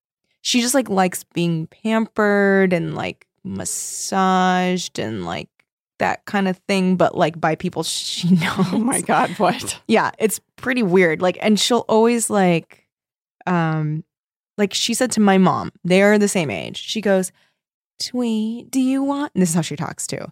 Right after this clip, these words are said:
Speaker 2: Oh my
Speaker 1: "Do
Speaker 2: God.
Speaker 1: you want me to braid your hair?" And my mom was like,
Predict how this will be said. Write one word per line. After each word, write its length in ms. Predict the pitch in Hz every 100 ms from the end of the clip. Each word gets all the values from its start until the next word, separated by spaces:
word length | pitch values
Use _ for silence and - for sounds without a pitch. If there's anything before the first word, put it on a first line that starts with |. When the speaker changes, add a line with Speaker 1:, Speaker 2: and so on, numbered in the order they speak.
| _ 208
Speaker 2:
Oh 160 | 175
my 160 | 160 156
Speaker 1:
"Do 80 | 233
Speaker 2:
God. 80 | 254
Speaker 1:
you 120 | 277
want 280 | 277 285 294
me 180 | 302 302
to 200 | - 359
braid 400 | 226 202 180 185
your 160 | 190 185
hair?" 840 | 175 185 170 165 170 180 202 233 _ _ _ _ _
And 140 | 202
my 80 | 214
mom 220 | 214 208 208
was 100 | 214
like, 220 | 202